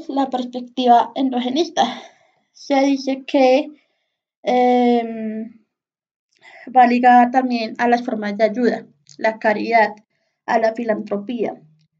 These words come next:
que van vinculadas, eh, a la intervención al-, en la cuestión social.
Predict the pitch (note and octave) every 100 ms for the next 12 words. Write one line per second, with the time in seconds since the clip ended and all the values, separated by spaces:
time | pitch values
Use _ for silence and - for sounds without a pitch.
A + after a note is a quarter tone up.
0 | _ _ _ - C#4+ C#4 C4 C4+ D4+ D4
1 | C#4 B3+ C4 C#4 - - B3 A#3+ A#3 A3+
2 | A3 A#3+ A#3+ A#3+ A3+ A3+ A3+ A#3 A3 G#3
3 | G3 G3+ - _ _ - G#3+ A3+ A#3+ A3+
4 | A3 - G#3 F3+ - - - -